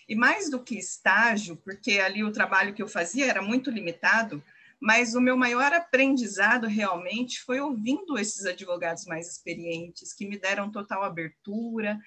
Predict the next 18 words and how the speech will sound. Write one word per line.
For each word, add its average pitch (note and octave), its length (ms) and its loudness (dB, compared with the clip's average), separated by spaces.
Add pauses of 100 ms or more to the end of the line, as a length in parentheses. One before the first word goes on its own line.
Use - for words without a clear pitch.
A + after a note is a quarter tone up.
(160)
respondiam G3+ 680 -6
todos E3+ 260 -10
os E3 120 -12
meus F3 340 -6
questionamentos, E3+ 920 -8
quer F3 240 -4
como F3 220 -6
advogada, E3+ 680 -4 (300)
quer G#3 220 0
como G#3 260 -4
gestora G#3 500 -4
de D#3+ 160 -8
ordem. E3+ 400 -6 (380)
Então, G#3 540 0
eu G#3 180 0
sempre A#3+ 360 -4
tive A3+ 380 -4
muita A3 880 0